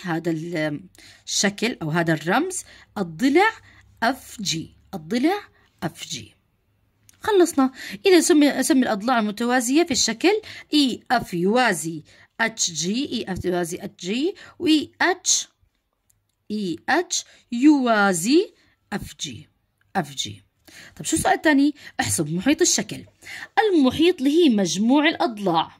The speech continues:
مجموع الأضلاع للشكل الرباعي. حكينا كل ضلعين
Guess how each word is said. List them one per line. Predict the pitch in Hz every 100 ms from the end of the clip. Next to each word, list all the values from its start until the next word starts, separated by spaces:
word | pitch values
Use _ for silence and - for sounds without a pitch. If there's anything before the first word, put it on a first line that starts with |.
| -
مجموع | 202 180 160 170 208 240 339 440 _ _ _ _ _ _ _
الأضلاع | 330 - 302 180 165 143 - _ _ _ _ -
للشكل | 202 240 226
الرباعي. | 185 170 156 143 131 131 _ _ _ _ _ _ _ _ _ _ _ - - - - - -
حكينا | - 330 427 480 269 240 370 - _ _ _
كل | - 427 370 247 170 143 151
ضلعين | 160 190 185 196 220 254